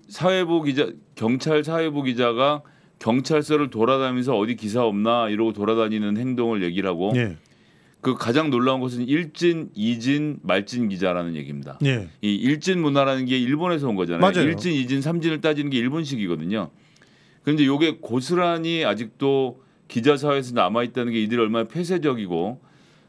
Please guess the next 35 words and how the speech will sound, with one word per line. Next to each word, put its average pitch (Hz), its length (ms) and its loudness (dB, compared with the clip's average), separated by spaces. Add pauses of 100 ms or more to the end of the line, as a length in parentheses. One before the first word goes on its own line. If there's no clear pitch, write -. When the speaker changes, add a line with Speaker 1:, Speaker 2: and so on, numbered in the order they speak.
Speaker 1:
정작 139 400 4
한글을 180 380 0
가장 127 240 0
아름답게 143 500 0
써야 143 260 0
될 131 160 -2
사람들이 123 520 -2
이런 113 180 0
말을 107 220 2
아직도 90 260 -4
쓰고 113 220 -4
있는, 85 200 -2
"야마를 143 460 2
어떻게 101 260 -4
잡을까?" 80 400 -8
뭐, 147 80 4
Speaker 2:
음. 156 80 2
Speaker 1:
이 131 60 0
많이 135 240 -2
쓰고 131 280 -6
있지 110 120 -2
않습니까? 87 420 -4
Speaker 2:
그냥 226 360 0 (340)
이 160 320 2
기자들하고 226 480 2
얘기하다 180 300 0
보면은 170 420 -2
야마라는 196 420 2
말은 170 320 -2
쉽게 - 440 4
그냥 190 240 0
Speaker 1:
그렇습니다. 113 340 4
Speaker 2:
따라서 156 480 0
하게 285 240 -2
돼요. 151 360 0